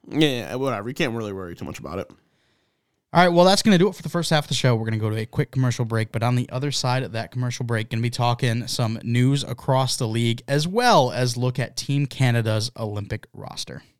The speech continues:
Speaker 2: Four teams remain in the N F L playoffs, and that means only four teams left for you to bet on at the DraftKings Sportsbook, an official sports betting partner of the N F L. Counting down to Super Bowl fifty-six,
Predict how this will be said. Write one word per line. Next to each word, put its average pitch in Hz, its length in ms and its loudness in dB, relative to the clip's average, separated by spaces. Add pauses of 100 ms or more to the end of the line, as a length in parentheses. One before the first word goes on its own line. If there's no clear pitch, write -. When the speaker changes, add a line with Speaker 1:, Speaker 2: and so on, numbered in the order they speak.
(720)
Speaker 2:
Four 208 180 4
teams 240 300 4
remain 151 300 6
in 127 80 4
the 123 120 4
N 135 80 4
F 151 120 0
L 151 120 0
playoffs, 110 500 0 (100)
and 131 140 2
that 160 120 2
means 170 220 6
only 165 280 4
four 160 280 -2
teams 185 320 2
left 120 360 -4
for 131 100 -6
you 131 140 2
to 170 60 4
bet 120 220 2
on 113 220 2
at 120 180 -8
the 120 80 -2
DraftKings 113 580 -2
Sportsbook, 123 540 -8 (440)
an 135 60 -4
official 175 320 0
sports - 380 -2
betting 120 260 2
partner 113 420 0
of 110 140 -4
the 110 140 -2
N 120 100 2
F 120 140 0
L. 110 300 -4 (360)
Counting 190 300 2
down 190 200 4
to 165 60 4
Super 170 260 -2
Bowl 151 160 2
fifty-six, 143 680 -2